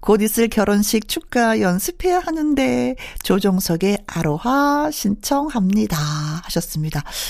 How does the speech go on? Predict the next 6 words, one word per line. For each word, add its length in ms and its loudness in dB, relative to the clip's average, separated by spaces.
본인이 380 4
하시나요? 960 0
아니면은 480 2
친구분이 600 -2
하시나요? 1000 -2
예, 320 2